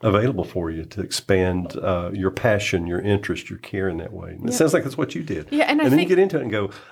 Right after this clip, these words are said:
Speaker 1: "I'm growing, but
Speaker 2: Yeah.
Speaker 1: is this what I really
Speaker 2: It
Speaker 1: want to
Speaker 2: hurts a
Speaker 1: do?"
Speaker 2: little bit while I'm
Speaker 1: Yeah.
Speaker 2: growing, right? I'm being stretched out of my comfort zone
Speaker 1: That's
Speaker 2: here,
Speaker 1: it.
Speaker 2: but all
Speaker 1: That's
Speaker 2: right,
Speaker 1: it.
Speaker 2: that's how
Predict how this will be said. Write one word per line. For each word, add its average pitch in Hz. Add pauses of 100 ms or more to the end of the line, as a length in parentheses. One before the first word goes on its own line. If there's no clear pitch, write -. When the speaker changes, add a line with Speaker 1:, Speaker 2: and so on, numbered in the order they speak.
(120)
Speaker 1:
"I'm 110
growing, 165
but 285
Speaker 2:
Yeah. 349
Speaker 1:
is 107
this 127
what 135
I 139
really 135
Speaker 2:
It 247
Speaker 1:
want -
to 330
Speaker 2:
hurts 330
a 330
Speaker 1:
do?" 269
Speaker 2:
little 254
bit 220
while 214
I'm 214
Speaker 1:
Yeah. 214
Speaker 2:
growing, 214
right? 233
I'm 233
being 240
stretched 240
out 240
of 226
my 214
comfort 240
zone 190
Speaker 1:
That's 180
Speaker 2:
here, 202
Speaker 1:
it. -
Speaker 2:
but 180
all 214
Speaker 1:
That's 254
Speaker 2:
right, 240
Speaker 1:
it. -
Speaker 2:
that's 208
how 220